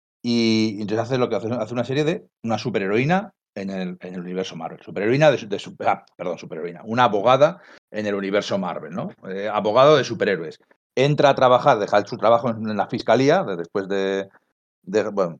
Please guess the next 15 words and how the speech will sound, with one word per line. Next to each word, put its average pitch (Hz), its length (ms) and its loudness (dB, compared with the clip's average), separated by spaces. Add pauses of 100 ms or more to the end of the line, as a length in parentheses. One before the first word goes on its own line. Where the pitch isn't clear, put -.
eso, - 140 -12
deja 87 260 -4
su 104 140 -8
trabajo 101 260 2
en 104 60 -4
la 90 80 -4
fiscalía 143 720 0
y 123 220 2
entra 113 280 2
a 101 40 2
trabajar, 107 760 4
pues 80 100 -10
bueno, 87 140 -8 (100)
pues 95 120 -16
un, 90 300 -8